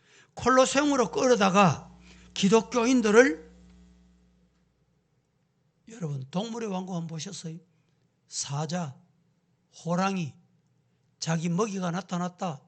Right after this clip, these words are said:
생각하면 자기보다 덩치가 얼마나 큰 짐승도 덤벼듭니다. 먹이 사냥을 한다 이 말이죠.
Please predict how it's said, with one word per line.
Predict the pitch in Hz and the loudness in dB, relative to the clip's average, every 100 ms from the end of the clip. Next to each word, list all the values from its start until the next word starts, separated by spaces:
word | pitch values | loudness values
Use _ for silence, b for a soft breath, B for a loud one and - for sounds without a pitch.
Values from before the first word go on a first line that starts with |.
| _ _ b b b | _ _ b b b
생각하면 | - - 208 220 190 214 220 131 B B | -6 -4 -4 -4 -4 -4 -6 -8 B B
자기보다 | - 180 254 269 262 226 - | -4 -4 -4 -6 -6 -6 -4
덩치가 | 233 302 - 233 220 202 339 _ _ - | -2 -2 -4 -6 -8 -10 -18 _ _ -10
얼마나 | 208 330 392 415 415 415 392 370 - | -8 -2 0 2 0 0 0 0 -4
큰 | - - 330 | -6 -6 -4
짐승도 | 294 254 180 262 254 156 _ _ _ _ _ _ _ _ _ _ _ _ _ _ _ _ _ _ _ _ _ _ | -4 -4 -6 -8 -12 -16 _ _ _ _ _ _ _ _ _ _ _ _ _ _ _ _ _ _ _ _ _ _
덤벼듭니다. | - 214 233 175 175 180 185 - _ _ _ _ _ _ _ _ _ _ _ _ _ _ _ _ _ _ _ _ _ _ | -4 -4 -2 -6 -6 -8 -10 -18 _ _ _ _ _ _ _ _ _ _ _ _ _ _ _ _ _ _ _ _ _ _
먹이 | - 220 185 | 0 0 0
사냥을 | - 185 208 190 | -4 -4 -4 -4
한다 | 143 202 190 | -6 -6 -6
이 | |
말이죠. | 151 107 - - | -8 -10 -18 -20